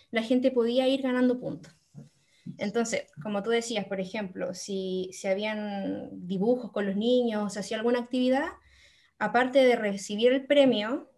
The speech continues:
eh, también se generaba el, este regalo de puntos.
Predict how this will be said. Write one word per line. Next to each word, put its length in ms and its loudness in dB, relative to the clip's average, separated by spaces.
eh, 580 -6
también 360 2
se 120 -2
generaba 680 0
el, 840 -4
este 280 -4
regalo 340 4
de 120 4
puntos. 600 0